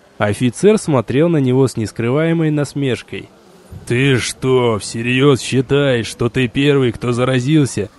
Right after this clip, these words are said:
и кому в голову пришла мысль стать королём полудикого племени? Ты думаешь, задача следопытов —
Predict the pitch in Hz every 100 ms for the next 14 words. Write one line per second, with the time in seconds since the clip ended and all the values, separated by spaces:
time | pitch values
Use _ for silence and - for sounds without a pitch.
0 | - 107 107 120 139 151 143 185 160 151
1 | 131 147 131 143 151 165 170 - 107 -
2 | 147 151 - 123 135 151 160 131 117 135
3 | 151 165 131 139 139 117 139 175 175 147
4 | 113 - _ _ _ - - - 107 139
5 | 151 185 175 135 107 113 139 160 143 135
6 | - 135 139 135 190 151 104